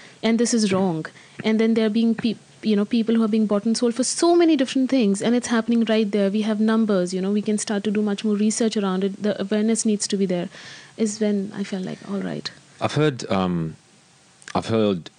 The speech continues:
Speaker 2: child labor, um, defined as if a child, but the difference between, I'm just trying to see if I can nail the definition down,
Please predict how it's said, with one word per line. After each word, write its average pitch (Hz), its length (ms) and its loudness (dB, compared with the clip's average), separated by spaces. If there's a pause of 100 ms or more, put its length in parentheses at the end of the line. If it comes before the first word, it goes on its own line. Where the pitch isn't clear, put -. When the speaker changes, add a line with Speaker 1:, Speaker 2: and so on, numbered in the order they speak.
Speaker 2:
child 85 640 0 (1300)
labor, 85 640 0 (720)
um, 73 640 -4 (580)
defined 78 480 -4
as 71 400 -2 (100)
if 87 220 -4
a 85 40 -6
child, 82 540 0 (140)
but 98 240 -2
the 98 100 -6
difference 107 360 -4
between, 95 260 -2
I'm 98 100 -2
just 113 140 0
trying 120 160 0
to 90 80 0
see - 140 -2
if 85 80 -4
I 90 80 0
can 82 200 -4
nail 82 200 0
the 80 80 -4
definition 85 420 -2
down, 76 240 -4